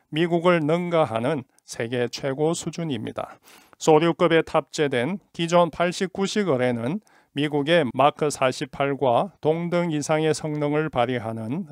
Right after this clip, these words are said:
어뢰인데 타이게이급에는 팔십구식 어뢰보다도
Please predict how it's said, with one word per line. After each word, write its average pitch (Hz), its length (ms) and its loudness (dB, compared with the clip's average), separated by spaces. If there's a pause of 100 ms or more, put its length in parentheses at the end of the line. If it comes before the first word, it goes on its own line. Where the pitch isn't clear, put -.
어뢰인데 123 680 0 (280)
타이게이급에는 143 1120 0 (240)
팔십구식 185 760 0
어뢰보다도 139 800 2